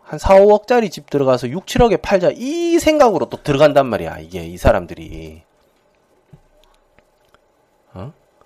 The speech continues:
요, 요 인간이 요, 요, 요렇게 하기 때문에 경제가 돌질 않아요. 결국 이 돈이 풀려야 되거든. 차도 사고, 뭐, 뭐,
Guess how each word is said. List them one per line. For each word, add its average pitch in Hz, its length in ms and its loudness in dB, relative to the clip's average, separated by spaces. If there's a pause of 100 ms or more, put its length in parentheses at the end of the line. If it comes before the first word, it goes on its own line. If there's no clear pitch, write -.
(1400)
요, 220 180 4
요 208 80 4
인간이 180 460 4
요, 147 140 4
요, 165 300 -4
요렇게 247 360 4
하기 175 260 2
때문에 127 800 -2
경제가 190 360 2
돌질 233 420 0
않아요. 202 360 2
결국 113 360 -6
이 208 80 -10
돈이 214 320 0
풀려야 302 400 2
되거든. 107 460 -4
차도 147 320 0
사고, 156 460 0
뭐, 113 340 -2 (300)
뭐, 165 260 -8